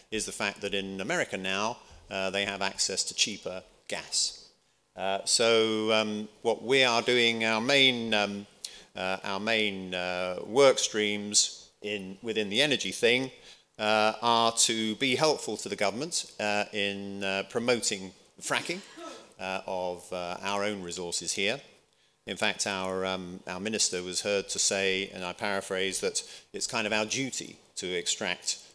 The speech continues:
uh, that gas, uh, from, um, from this country to the, which will be to the benefit of our children.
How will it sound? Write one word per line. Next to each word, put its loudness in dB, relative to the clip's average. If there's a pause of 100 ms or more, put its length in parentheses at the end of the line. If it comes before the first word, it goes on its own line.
(160)
uh, -8
that -4
gas, 0
uh, -8
from, -12
um, -10
from -10
this -2
country -4
to -4
the, -4 (720)
which -8
will -12
be -6
to -12
the -8
benefit -4
of -8
our -6
children. 0